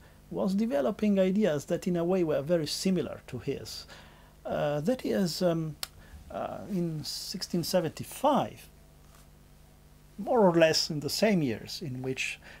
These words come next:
Newton was embarked into this project of eliminating infinitesimals, Leibniz was doing very much the same thing in a manuscript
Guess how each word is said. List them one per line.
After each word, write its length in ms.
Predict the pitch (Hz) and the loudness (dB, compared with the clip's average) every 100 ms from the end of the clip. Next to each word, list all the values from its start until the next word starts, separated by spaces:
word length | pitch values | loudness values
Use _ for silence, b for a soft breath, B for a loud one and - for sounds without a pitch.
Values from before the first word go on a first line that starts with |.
| B | B
Newton 440 | 156 156 156 139 | 0 2 2 -2
was 340 | 127 147 135 143 | 0 2 2 0
embarked 680 | 127 123 160 226 107 - 139 | -2 2 4 4 2 -4 -6
into 220 | 131 131 | -6 -6
this 180 | 131 - | -6 -6
project 540 | - 170 147 131 - | 4 4 4 0 -4
of 140 | 131 131 | -4 -4
eliminating 680 | 127 127 147 196 127 110 117 | -4 -2 0 0 0 -6 -6
infinitesimals, 1120 | 127 - 127 123 202 165 151 135 - - - B B B B B B B | -8 -8 -8 0 2 2 0 -4 -10 -16 -20 B B B B B B B
Leibniz 580 | 196 202 254 214 214 - | 0 2 4 4 4 2
was 180 | 170 156 | -2 -4
doing 460 | 185 185 196 190 | 0 4 6 4
very 240 | 165 175 165 | 4 2 4
much 240 | 160 - | 0 -2
the 100 | - | -4
same 340 | - 180 190 165 | 0 2 2 0
thing 500 | - 117 117 214 208 - - - B B B B - | -2 -4 0 0 0 -6 -20 -20 B B B B -10
in 140 | 156 | -4
a 80 | 165 | 0
manuscript 1120 | 175 220 196 - - 107 - - - - - | 4 6 6 4 -4 -10 -12 -18 -16 -14 -14